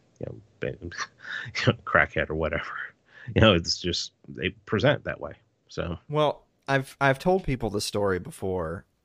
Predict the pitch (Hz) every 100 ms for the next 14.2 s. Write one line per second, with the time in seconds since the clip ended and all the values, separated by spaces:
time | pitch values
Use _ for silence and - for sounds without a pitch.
0 | _ _ 113 104 98 92 - _ _ _
1 | _ - 120 117 110 107 - _ _ _
2 | _ _ _ _ _ 139 110 147 202 196
3 | 147 117 113 110 110 101 110 107 139 180
4 | 131 113 101 90 87 82 82 85 - 95
5 | 87 85 - 110 127 147 131 110 110 110
6 | - 92 90 101 101 95 90 92 101 92
7 | 95 95 101 98 110 113 - 110 98 87
8 | 92 - - - 104 123 135 127 110 123
9 | 143 135 127 117 113 110 104 104 85 65
10 | 64 95 104 131 156 151 123 123 120 123
11 | 110 113 107 104 101 120 117 107 104 107
12 | 101 104 98 95 101 90 92 87 82 90
13 | 85 - 87 62 78 71 73 - 58 -
14 | -